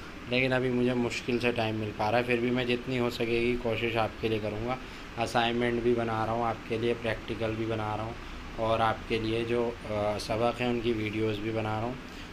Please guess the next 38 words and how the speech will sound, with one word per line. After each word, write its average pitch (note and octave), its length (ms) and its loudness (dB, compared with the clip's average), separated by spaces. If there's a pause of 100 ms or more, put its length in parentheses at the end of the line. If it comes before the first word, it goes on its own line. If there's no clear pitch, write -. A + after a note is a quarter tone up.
(140)
होम A#2+ 180 2
साइंस B2 340 2
की C3+ 100 0
फ़िलहाल B2 300 6
हमारे B2 260 4
पास B2 220 4
चल - 140 -2
रही, A#2+ 220 -2
दसवीं C3 320 0
बारहवीं C3 320 4
वाले C3 240 2
दोनों C3 300 0
एक A#2+ 140 2
ही B2 60 2
वीडियो A#2+ 300 6
से B2 140 -2
तैयारी A2 440 0
कर G2+ 140 -4
सकते G2+ 320 -8
हैं। - 720 -8
इसके C3+ 220 2
बाद B2+ 240 6
ये C3 60 6
अगला B2+ 300 4
सवाल B2 360 4
आपकी A#2+ 420 2
स्क्रीन्स A#2 460 -4
पे - 120 -2
आ A2+ 160 4
रहा A2 120 2
है, B2 120 0 (460)
आप A2+ 200 4
इनसे A2+ 320 -2
भी A2+ 140 -2
तैयारी A2 440 0
कर A2 160 -2
सकते - 340 -8
हैं। A#2+ 140 -8